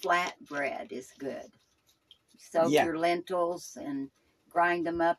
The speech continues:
Speaker 1: in the blender, and you can make really good bread. Um, okay, so let me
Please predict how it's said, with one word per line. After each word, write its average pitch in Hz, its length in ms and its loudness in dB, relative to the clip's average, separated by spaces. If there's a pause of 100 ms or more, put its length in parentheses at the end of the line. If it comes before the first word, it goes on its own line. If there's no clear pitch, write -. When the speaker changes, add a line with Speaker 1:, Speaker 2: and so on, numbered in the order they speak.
Speaker 1:
in 160 100 -2
the 151 120 -4
blender, 170 760 -2
and 147 260 -4
you 147 80 -4
can 160 220 -12
make 147 300 -6
really 147 400 -8
good - 280 -14
bread. 139 400 -6 (2750)
Um, 156 560 -2 (1300)
okay, 151 500 -6 (200)
so 147 520 -4 (4000)
let 156 140 -4
me 151 160 -4